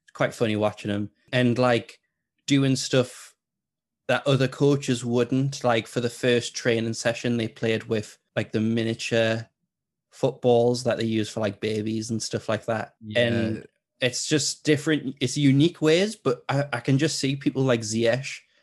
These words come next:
Speaker 1: who looks like a sulky person in general, just not clicking with him. Like, he,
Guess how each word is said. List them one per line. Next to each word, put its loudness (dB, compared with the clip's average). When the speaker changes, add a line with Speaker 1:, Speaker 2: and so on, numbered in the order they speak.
Speaker 1:
who 4
looks 2
like 2
a -2
sulky -2
person 0
in 0
general, -2
just -2
not 4
clicking -4
with 2
him. 2
Like, 0
he, -2